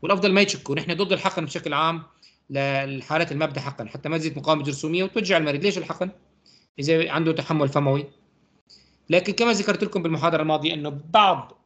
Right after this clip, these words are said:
ال-، الثقافات الطبية المتوفرة المتواترة إنه الدكتور ما بيعطي إبر بجوز ما بفهم، وهذا نحن ما بصير نمشي عليه. نحن بنعطي يعني،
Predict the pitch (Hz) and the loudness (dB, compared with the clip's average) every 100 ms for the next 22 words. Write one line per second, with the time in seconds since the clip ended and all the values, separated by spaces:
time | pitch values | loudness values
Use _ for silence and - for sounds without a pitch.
0 | 185 180 147 120 - _ _ _ _ 139 | -4 -4 -4 -6 -12 _ _ _ _ -16
1 | - - 160 185 156 - - 170 139 147 | -12 -4 -2 0 -2 -4 -6 -6 -4 0
2 | 143 143 - - 190 180 165 147 131 123 | 2 0 -2 -4 0 4 4 2 0 -2
3 | 135 143 147 151 160 165 160 - 139 160 | -6 -10 -6 -2 2 2 2 0 0 2
4 | 185 170 156 151 160 165 180 - - - | 2 2 2 2 2 2 0 -4 -20 -20
5 | _ _ _ - 156 160 151 143 185 175 | _ _ _ -8 -2 -2 -2 0 0 4
6 | 180 170 190 185 151 143 156 139 123 107 | 2 2 0 -2 -2 -4 -2 -2 -6 -12
7 | 95 _ _ _ _ _ _ - 143 156 | -14 _ _ _ _ _ _ -4 -2 0
8 | 160 175 - - 131 123 135 147 165 147 | 2 0 -2 -16 -14 -8 -6 -6 -8 -8
9 | 135 117 117 131 180 - _ _ 123 135 | -6 -4 -2 -4 -6 -12 _ _ -10 -2
10 | 139 160 170 214 208 _ - _ _ _ | 0 0 0 -4 -6 _ -20 _ _ _
11 | 127 123 131 131 139 | -8 -4 -2 -2 -4